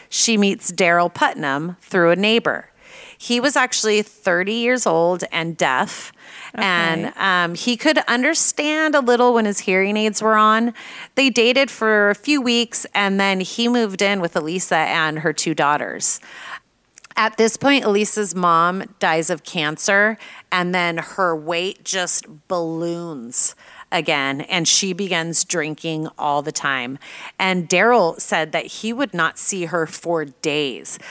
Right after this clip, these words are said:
Speaker 1: Like, he would be taking care of the girls, and she would just be off on a, on a binger.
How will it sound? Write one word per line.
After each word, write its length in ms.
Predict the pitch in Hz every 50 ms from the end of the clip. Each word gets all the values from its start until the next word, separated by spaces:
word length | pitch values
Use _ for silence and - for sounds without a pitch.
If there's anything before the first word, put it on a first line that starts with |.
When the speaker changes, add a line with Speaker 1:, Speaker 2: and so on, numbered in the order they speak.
| - - -
Speaker 1:
Like, 160 | 185 170 165
he 320 | - - - - 247 240
would 160 | 240 254 -
be 140 | - 226 208
taking 400 | - - 196 165 - - 185 185
care 300 | 165 - - 160 156 165
of 160 | 160 151 147
the 60 | 170 151
girls, 580 | - 147 139 139 143 156 180 202 202 - - - - - - - - -
and 200 | 190 175 170 160
she 280 | - - - 180 170
would 140 | 165 170 165
just 280 | - 170 160 - - -
be 180 | 175 165 156 - - -
off 420 | 175 165 156 151 151 151 - - -
on 200 | - 165 156 151
a, 260 | 143 139 139 139 113 - - - -
on 180 | - 180 170 160
a 80 | 143 131
binger. 680 | 139 - 165 156 151 147 139 - 101 92 - -